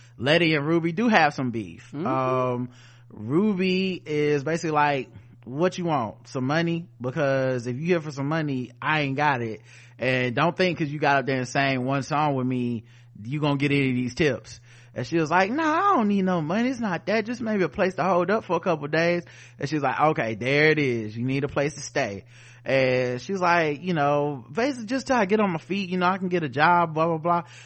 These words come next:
Speaker 1: And she was like, uh, "Well, I'm down at, um, first of all, you can only stay for two days."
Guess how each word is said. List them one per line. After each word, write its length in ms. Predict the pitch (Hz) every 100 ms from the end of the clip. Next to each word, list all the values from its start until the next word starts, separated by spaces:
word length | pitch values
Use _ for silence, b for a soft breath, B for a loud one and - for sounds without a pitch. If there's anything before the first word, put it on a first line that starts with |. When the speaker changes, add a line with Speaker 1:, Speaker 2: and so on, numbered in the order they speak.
| B
Speaker 1:
And 100 | 131
she 140 | 151 196
was 100 | 147
like, 380 | 139 123 110 - -
uh, 280 | 120 117 113
"Well, 200 | 113 120
I'm 180 | 123 170
down 360 | 170 160 156 147
at, 400 | 139 135 131 -
um, 720 | 120 120 117 113 110 110 120 - - - - b b b b
first 240 | - 196
of 60 | 196
all, 80 | 165
you 120 | 170
can 120 | 175
only 160 | 160 151
stay 180 | 151 139
for 100 | 117
two 200 | 143 165
days." 520 | 135 113 120 147